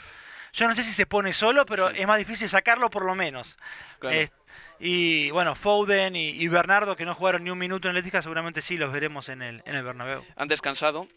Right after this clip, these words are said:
Speaker 2: y luego, en cuanto Pep Guardiola ha visto que el partido estaba sentenciado, que ha sido en el minuto cincuenta y tres con el cinco uno, ha sacado del campo a Kevin De Bruyne, eh, y también ha sacado a Rubén Díaz, eh, hoy,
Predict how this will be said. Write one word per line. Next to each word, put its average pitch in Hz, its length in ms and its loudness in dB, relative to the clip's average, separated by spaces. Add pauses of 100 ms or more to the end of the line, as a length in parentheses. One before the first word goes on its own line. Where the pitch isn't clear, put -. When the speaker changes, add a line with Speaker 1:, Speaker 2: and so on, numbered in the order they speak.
Speaker 2:
y 123 120 -8
luego, 123 300 -4 (300)
en 123 160 -6
cuanto 131 280 -6
Pep 151 120 -2
Guardiola 143 380 0
ha - 20 2
visto 131 300 -10
que 120 80 -6
el 117 60 -8
partido 123 300 -6
estaba 120 280 -8
sentenciado, 120 680 -8
que 110 60 -10
ha - 20 -12
sido 120 160 -10
en 113 80 -10
el 107 60 -12
minuto 113 220 -12
cincuenta 110 340 -12
y - 40 -6
tres 127 200 -4
con 113 100 -12
el 107 60 -14
cinco 117 220 -10
uno, 131 220 -8 (480)
ha 151 100 -2
sacado 160 440 -2
del 131 260 -4
campo 151 400 -4 (360)
a - 80 -14
Kevin 139 220 -6
De 117 80 -6
Bruyne, 107 280 -12 (220)
eh, 107 500 -10
y 120 100 -12
también 123 240 -2
ha - 20 -8
sacado 127 300 -4
a 120 40 0
Rubén 117 260 -6
Díaz, 104 480 -10 (120)
eh, 98 340 -12
hoy, 107 260 -4